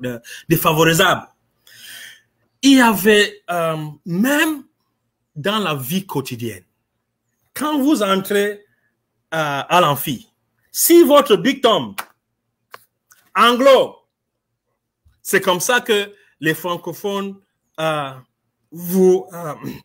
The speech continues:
vous adressez. Donc, tout, si, tout qui ne marchait pas, euh, euh, s'attribuait à, à, à un anglophone. Ça a un effet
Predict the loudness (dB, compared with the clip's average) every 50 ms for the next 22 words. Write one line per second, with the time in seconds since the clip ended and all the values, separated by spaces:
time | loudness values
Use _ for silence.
0 | _ _ -16 -6 -2 2 2 4 2 2 0 -4 -6 -6 -8 -8 -10 -12 _ _
1 | _ _ -20 -14 -2 2 2 2 2 0 -4 -10 -16 _ _ _ _ _ _ _
2 | _ _ _ 2 2 2 2 0 -4 -8 -8 -6 -6 -6 -6 -8 _ _ _ -4
3 | -4 -4 -4 -6 -6 -6 -4 -4 -6 -8 -8 -6 -4 -4 -4 -6 -8 -10 -8 -6
4 | -6 -6 -6 -8 -10 -12 -12 -12 -18 _ _ _ _ _ _ _ _ _ -18 -14
5 | -10 -8 -8 -8 -8 -10 -10 -10 -8 -6 -6 -4 -4 -4 -4 -6 -6 -8 -12 -14
6 | -20 _ _ _ _ _ _ _ -8 -4 0 2 2 2 0 0 -2 -2 0 0
7 | 0 0 -2 -2 -6 -10 _ _ -4 -2 0 0 -2 -2 -4 -6 -2 0 0 0
8 | 0 0 -2 -4 -6 -8 -12 -18 -18 -18 _ _ _ _ _ -20 -20 -18 _ -4
9 | -2 0 2 2 2 2 2 0 0 2 2 2 2 2 -2 -4 -6 -10 -16 _
10 | -8 -8 -6 -6 -10 -12 -6 -4 -4 -4 -4 -6 -10 -14